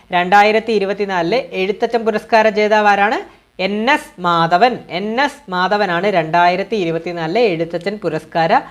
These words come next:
ജേതാവ്. അപ്പം നമ്മൾ എഴുത്തച്ഛൻ പുരസ്കാരത്തെക്കുറിച്ച് പഠിക്കുമ്പോൾ രണ്ടായിരത്തി ഇരുപത്തിമൂന്നിലെ ആരാന്ന് നമ്മൾ പ-, അറിഞ്ഞിരിക്കണം. രണ്ടായിരത്തി ഇരുപത്തിമൂന്നിലെ പുരസ്കാര ജേ-, എഴുത്തച്ഛൻ പുരസ്കാര ജേതാവ് എസ് കെ വസന്തൻ. എസ് കെ വസന്തൻ. രണ്ടായിരത്തി ഇരുപത്തിരണ്ട് എഴുത്തച്ഛൻ പുരസ്കാര ജേതാവ് ആരാണ്?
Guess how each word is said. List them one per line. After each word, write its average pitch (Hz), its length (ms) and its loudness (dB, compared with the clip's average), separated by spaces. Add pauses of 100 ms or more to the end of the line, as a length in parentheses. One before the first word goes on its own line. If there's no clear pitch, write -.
(180)
ജേതാവ്. 156 640 2 (280)
അപ്പം 208 240 -4 (300)
നമ്മൾ 208 180 2
എഴുത്തച്ഛൻ 220 440 2
പുരസ്കാരത്തെക്കുറിച്ച് 214 680 -2
പഠിക്കുമ്പോൾ 196 360 -2
രണ്ടായിരത്തി 202 600 2
ഇരുപത്തിമൂന്നിലെ 208 580 0
ആരാന്ന് 185 280 2
നമ്മൾ 180 180 -6
പ-, 175 220 -14
അറിഞ്ഞിരിക്കണം. 175 560 -2 (240)
രണ്ടായിരത്തി 208 520 4
ഇരുപത്തിമൂന്നിലെ 208 580 0
പുരസ്കാര 196 480 -2
ജേ-, 190 180 -4
എഴുത്തച്ഛൻ 202 580 -4
പുരസ്കാര 196 500 -2
ജേതാവ് 185 380 2 (140)
എസ് 165 160 -4 (220)
കെ 226 200 6
വസന്തൻ. 165 760 0
എസ് 156 320 -8
കെ 220 140 2
വസന്തൻ. 185 500 -2 (340)
രണ്ടായിരത്തി 202 520 2
ഇരുപത്തിരണ്ട് 226 580 0
എഴുത്തച്ഛൻ 202 540 -2
പുരസ്കാര 202 420 -2
ജേതാവ് 190 320 0
ആരാണ്? 190 320 0